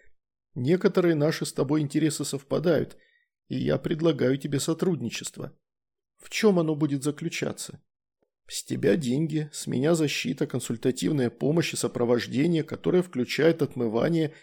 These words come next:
и сохранение твоих капиталов". "Лично ты будешь этим заниматься?"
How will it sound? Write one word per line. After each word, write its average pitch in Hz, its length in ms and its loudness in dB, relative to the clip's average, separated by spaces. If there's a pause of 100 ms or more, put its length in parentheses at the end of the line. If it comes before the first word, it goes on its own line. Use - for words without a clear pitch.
и - 100 -4
сохранение 143 720 0
твоих - 300 -4
капиталов". - 640 -4 (800)
"Лично 160 420 -2
ты 208 160 -2
будешь 135 320 -2
этим 123 200 -8
заниматься?" 120 640 -8